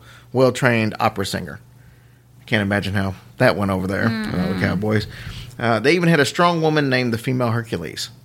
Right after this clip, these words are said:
Speaker 1: come in and do some stuff. So
Speaker 2: Hercules, Hercules.
Speaker 1: <laughs> One of these acts actually resulted in a death.
Speaker 2: No.
Speaker 1: It was called the Human Fly Act. And act-, if you go there, like I said, it's a museum now. And if you go there, they actually have the poster still up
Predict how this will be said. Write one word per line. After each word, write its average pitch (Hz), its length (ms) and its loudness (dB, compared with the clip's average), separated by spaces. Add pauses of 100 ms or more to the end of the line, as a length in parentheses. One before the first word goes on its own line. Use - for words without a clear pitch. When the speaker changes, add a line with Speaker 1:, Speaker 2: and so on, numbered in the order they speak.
(240)
Speaker 1:
come 107 180 2
in 98 80 4
and 95 100 2
do 98 120 2
some 90 160 0
stuff. - 380 -6
So - 140 -12
Speaker 2:
Hercules, 302 800 -2
Hercules. 294 840 2
Speaker 1:
<laughs> - 180 -20
One 175 200 2
of 220 80 2
these 147 220 2
acts 117 380 2
actually 120 340 0
resulted 110 460 0
in 95 80 -2
a 95 60 -2
death. - 400 -8 (180)
Speaker 2:
No. 180 440 -8
Speaker 1:
It 226 60 2
was 120 160 -2
called 120 220 4
the 113 80 0
Human 120 320 2
Fly 110 340 0
Act. 95 320 -6
And 127 160 2
act-, 139 180 2
if 117 320 -2
you 120 80 0
go 165 320 2
there, 104 540 2 (220)
like 110 80 -4
I 107 40 -4
said, 131 160 0
it's 123 120 -2
a 139 60 4
museum 117 540 0
now. 98 360 -4 (420)
And 113 120 2
if 110 120 0
you 113 100 4
go 123 260 4
there, 110 400 4
they 110 140 4
actually 107 320 0
have 98 180 2
the 95 80 -4
poster 107 560 0
still 95 380 0
up 92 300 -2